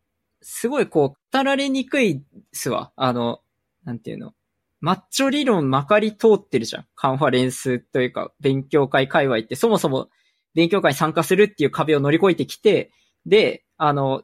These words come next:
話しかけるの緊張するけど、頑張って勇気持って話しかけようみたいな、そういうアドバイスみたいな方が多い。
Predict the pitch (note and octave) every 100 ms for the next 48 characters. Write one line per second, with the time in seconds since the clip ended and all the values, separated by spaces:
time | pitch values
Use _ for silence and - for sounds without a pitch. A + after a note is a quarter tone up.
0 | - C#3+ F#3 F#3 G#3+ A3+ E3 - E3+ E3+
1 | F3+ G3+ F3+ E3 C#3 D3 F3 G3+ D#3 F3+
2 | E3+ C#3+ C3+ D3+ - F3+ G#3 G3+ D#3+ C#3
3 | D3 C3+ D#3+ C#3+ G2 _ _ _ _ -
4 | B3 A#3+ A#3+ A#3+ A#3+ A3 - _ _ _
5 | _ - A3+ G3 D#3+ C3 C#3 B2+ C3 A#2+
6 | A2+ - - - C#3+ - A#3+ C4+ A#2 -